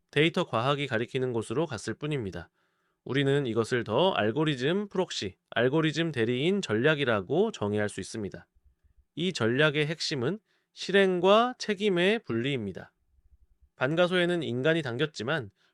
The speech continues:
조준은 알고리즘이 했습니다. 사건이 터지고 나면 책임은 인간에게서 시스템으로, 시스템에서 다시 불가피한 오류로, 그리고 종국에는 그 누구의 잘못도 아닌 기술적 해프닝으로 무한히 희석됩니다.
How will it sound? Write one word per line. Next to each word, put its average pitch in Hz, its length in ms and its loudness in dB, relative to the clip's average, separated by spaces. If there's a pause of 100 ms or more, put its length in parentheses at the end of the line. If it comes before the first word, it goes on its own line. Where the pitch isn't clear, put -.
조준은 147 560 0
알고리즘이 131 640 0
했습니다. 120 580 -8 (320)
사건이 175 460 -2
터지고 170 380 -4
나면 131 400 -2 (300)
책임은 196 520 0
인간에게서 151 600 0
시스템으로, 175 720 -2 (260)
시스템에서 185 500 -2
다시 123 300 -4
불가피한 139 560 -2
오류로, 139 520 0 (280)
그리고 151 240 -2
종국에는 156 580 0 (300)
그 208 260 2
누구의 190 380 4
잘못도 165 580 0
아닌 113 440 -2 (280)
기술적 170 520 -2
해프닝으로 196 720 0 (240)
무한히 147 600 0
희석됩니다. 131 640 -6